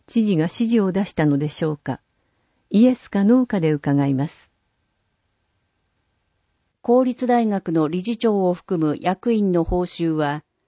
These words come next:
Speaker 2: 地方独立行政法人法第四十八条第三項の規定により、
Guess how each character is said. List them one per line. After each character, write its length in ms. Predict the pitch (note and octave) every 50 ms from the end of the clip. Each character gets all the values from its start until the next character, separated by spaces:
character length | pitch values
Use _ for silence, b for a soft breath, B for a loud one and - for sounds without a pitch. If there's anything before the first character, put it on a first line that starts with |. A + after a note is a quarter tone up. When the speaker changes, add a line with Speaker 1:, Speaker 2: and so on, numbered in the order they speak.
| _ _ _ _ _ _ -
Speaker 2:
地 180 | - - G#3+
方 300 | G3+ A#3+ A#3 A3 G#3+ G3+
独 240 | E3+ F3+ F3 - A#3+
立 280 | A3 A3+ G#3+ - A#3 A3+
行 200 | - A3+ A3 A3
政 340 | G#3+ - A3+ A3 G#3+ G#3
法 200 | G3 G3+ G3 G3
人 260 | F#3 F#3 F#3 F#3 F3+ F3+
法 360 | - - E3 E3 E3 D#3+ - -
第 300 | G3+ A3+ A#3 A3 F#3+ F3+
四 220 | G#3+ A3 A3 G3+
十 220 | F3 F#3 F3+ F3
八 300 | F3 E3+ F3+ - - G3
条 280 | E3+ E3 D3+ C#3+ C#3 -
第 240 | - - A3 A3+ A3
三 280 | G3+ - A3+ A3 G#3+ G3+
項 240 | - - F#3 F3 E3
の 140 | D#3 D3+
規 140 | - - -
定 200 | - F#3 F3+ F3
に 140 | E3+ E3+ E3
よ 100 | D#3+ D3+
り、 260 | D3 D3+ D3+ D3+ -